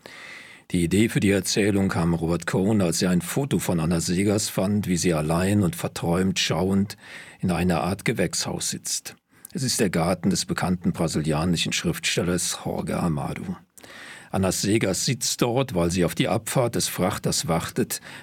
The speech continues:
der sie zurück in die D D R bringen soll. Vor ihr auf einem kleinen Tisch liegt ein Notizheft mit leeren Seiten, die darauf warten, dass sie sich mit dem Stoff für ihren neuen Roman füllen. Aber die Blätter bleiben leer,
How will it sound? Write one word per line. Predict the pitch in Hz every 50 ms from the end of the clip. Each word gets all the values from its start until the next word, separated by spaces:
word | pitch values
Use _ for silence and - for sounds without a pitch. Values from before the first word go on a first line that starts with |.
| - -
der | - 87
sie | 92 85
zurück | - - - 80 85 87 85 -
in | 92
die | 87 85
D | 80 85 -
D | 85
R | 82 82 78 -
bringen | - - - - - -
soll. | - - - - - - - - _ _ _ _ _ _ _ - _ -
Vor | - - 113 107 101
ihr | 101 98 104 104 92
auf | 90 85 -
einem | 78 76 80 78
kleinen | - - 82 78 82 80 73 -
Tisch | - 123 - - - -
liegt | 92 82 - 85
ein | 78 73
Notizheft | 76 76 - - 113 - - - 233 - - - - -
mit | 90
leeren | 82 - 80 80 - - -
Seiten, | - - 82 78 92 101 101 - 107 98 95 - - - - - - - - -
die | 95
darauf | 87 80 87 78 71 - 85
warten, | 82 90 90 104 - - - 107 90 85
dass | 82 - -
sie | -
sich | 85 92 90 -
mit | - 90 -
dem | 101 92
Stoff | - - - - - - -
für | - - -
ihren | 98 85 78 78 80 76
neuen | 71 73 78 80 80 85
Roman | 85 104 87 80 78 73 69 71 71
füllen. | - - - - - - 98 - - _ _ _ _ - - - - -
Aber | - - 80
die | - 82
Blätter | - - 175 85 80 82 - 107
bleiben | 98 80 78 80 82 85 76 80
leer, | 78 71 78 82 95 98 104 104 104